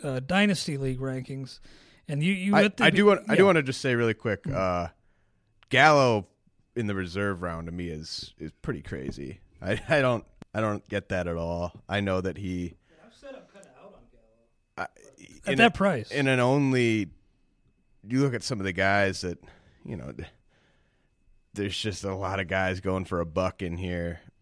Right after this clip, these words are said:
Speaker 2: It's like, ah, man, I,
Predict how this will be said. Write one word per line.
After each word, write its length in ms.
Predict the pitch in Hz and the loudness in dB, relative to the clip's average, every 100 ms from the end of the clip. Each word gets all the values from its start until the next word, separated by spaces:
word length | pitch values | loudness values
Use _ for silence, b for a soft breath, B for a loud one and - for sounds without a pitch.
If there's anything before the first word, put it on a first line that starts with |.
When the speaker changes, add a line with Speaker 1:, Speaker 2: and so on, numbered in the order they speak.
| _ - | _ -16
Speaker 2:
It's 180 | 101 95 | -12 -10
like, 340 | 87 80 - - _ _ _ _ _ _ _ _ _ - _ _ _ _ _ - | -10 -12 -20 -20 _ _ _ _ _ _ _ _ _ -20 _ _ _ _ _ -12
ah, 200 | 101 98 - | -10 -10 -12
man, 300 | 90 90 85 80 | -10 -8 -10 -6
I, 140 | 92 | -6